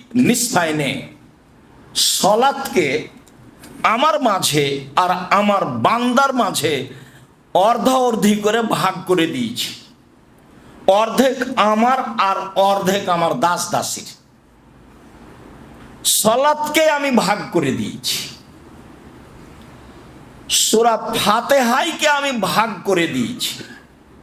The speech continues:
অর্ধেক আমার জন্য আর অর্ধেক আমার দাস দাসীর জন্য।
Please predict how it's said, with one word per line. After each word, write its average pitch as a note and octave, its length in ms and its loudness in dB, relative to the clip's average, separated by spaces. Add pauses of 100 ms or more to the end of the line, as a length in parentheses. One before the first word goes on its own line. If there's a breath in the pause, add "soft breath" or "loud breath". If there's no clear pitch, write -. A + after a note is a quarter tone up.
(880)
অর্ধেক A3 680 0
আমার G3 340 2
জন্য B3 480 2 (640)
আর F3 460 0
অর্ধেক G3+ 440 2
আমার E3+ 340 0
দাস F3+ 300 0
দাসীর C3 400 -2
জন্য। E2+ 360 -6